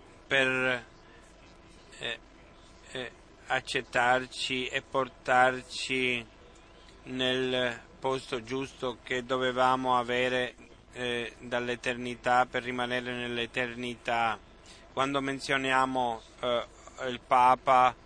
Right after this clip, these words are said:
o quando menzioniamo le cose che succedono in, nel tempo della fine, quando parliamo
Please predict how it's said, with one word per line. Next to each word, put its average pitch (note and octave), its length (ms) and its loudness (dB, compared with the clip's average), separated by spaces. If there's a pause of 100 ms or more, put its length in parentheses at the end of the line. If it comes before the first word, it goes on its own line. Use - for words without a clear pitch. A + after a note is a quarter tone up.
(400)
o C3 200 -4
quando C3+ 220 -4
menzioniamo C3 540 -4
le B2 140 -6
cose B2+ 240 -8
che B2+ 100 -10
succedono B2 880 -6 (120)
in, B2 120 -10 (280)
nel B2 280 -8
tempo C3 340 0
della B2 300 0
fine, B2+ 680 -4 (720)
quando C3 280 -2
parliamo B2+ 960 0